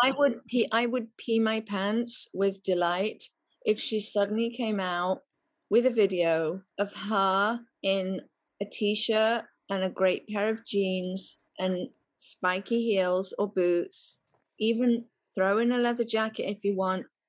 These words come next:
and get on with the video. That, I, that would be amazing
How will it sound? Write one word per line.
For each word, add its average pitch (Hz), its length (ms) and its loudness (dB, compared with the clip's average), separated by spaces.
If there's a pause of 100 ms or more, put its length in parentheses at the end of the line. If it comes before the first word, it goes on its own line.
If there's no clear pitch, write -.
(140)
and 185 180 -2
get 185 200 2
on 175 180 -2
with 175 120 -4
the 165 100 -2
video. 165 560 0
That, 214 200 2 (160)
I, 190 160 2 (180)
that 254 360 6
would 233 220 -2
be 214 280 -2
amazing 202 1300 2